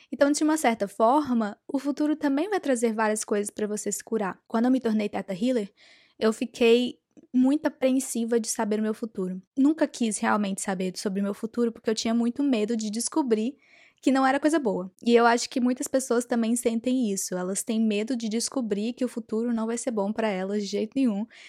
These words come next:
E aí elas vão perder todo o sentido da vida. Vai falar, "Ai, nem vou tentar, então nem vou levantar da cama, porque se meu futuro vai ser tão ruim assim, o que que eu tô fazendo aqui?"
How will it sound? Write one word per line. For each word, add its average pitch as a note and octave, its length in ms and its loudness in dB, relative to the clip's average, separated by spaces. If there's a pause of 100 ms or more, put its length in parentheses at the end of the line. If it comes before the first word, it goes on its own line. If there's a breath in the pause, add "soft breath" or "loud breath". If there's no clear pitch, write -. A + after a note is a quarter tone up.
(160 loud breath)
E A3+ 80 4
aí G#3 100 4
elas A3 260 0
vão A3+ 140 0
perder A#3 480 2
todo A#3+ 200 0
o C#4+ 40 -6
sentido C4 380 0
da A3 120 0
vida. G3 200 -2
Vai G3 60 -4
falar, G3+ 220 -2
"Ai, A3+ 120 0
nem A3+ 160 2
vou C4 160 2
tentar, E4 420 0
então G#3+ 180 -4
nem B3+ 240 4
vou D4+ 120 6
levantar D#4 340 4
da D#4 120 2
cama, A3+ 280 0
porque A3+ 260 -2
se A#3+ 120 -4
meu B3 120 2
futuro B3 320 -2
vai A3 100 0
ser A3 140 -2
tão C4 200 0
ruim D4 180 2
assim, B3 320 0
o - 360 -20
que D4+ 100 -2
que F#4+ 60 0
eu F#4+ 40 2
tô F#4+ 120 2
fazendo F4 240 2
aqui?" G#3+ 320 -4